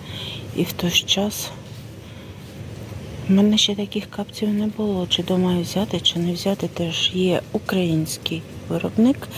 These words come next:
але розмір тридцять вісім, тридцять дев'ять. І там всі зали-, там ще дві пари, тридцять вісім, тридцять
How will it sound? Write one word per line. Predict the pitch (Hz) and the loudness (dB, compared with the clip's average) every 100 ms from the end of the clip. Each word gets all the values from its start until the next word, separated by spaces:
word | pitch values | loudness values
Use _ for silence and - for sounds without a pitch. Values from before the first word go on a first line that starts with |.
| - - - | -6 -6 0
але | 180 185 190 | 4 6 8
розмір | 220 208 170 - | 6 4 2 2
тридцять | - 185 - - 208 | -2 0 -4 -6 -4
вісім, | 208 185 180 | 0 0 0
тридцять | 185 - 190 170 | -2 0 0 2
дев'ять. | 147 147 156 - - - - - | 2 2 0 -2 -4 -2 -2 2
І | 196 | 4
там | 208 196 | 6 6
всі | 190 - 165 | 4 2 2
зали-, | 160 156 147 | 2 2 0
там | - 160 160 | 0 2 4
ще | - - | 4 4
дві | 165 170 170 - | 2 -6 -6 -4
пари, | 233 220 175 - - - - - - | -2 0 -2 -6 -14 -12 -12 -12 -6
тридцять | 175 175 - - - | 0 0 0 -2 2
вісім, | 214 - 165 | 2 4 4
тридцять | - 170 - 160 | 4 0 0 -4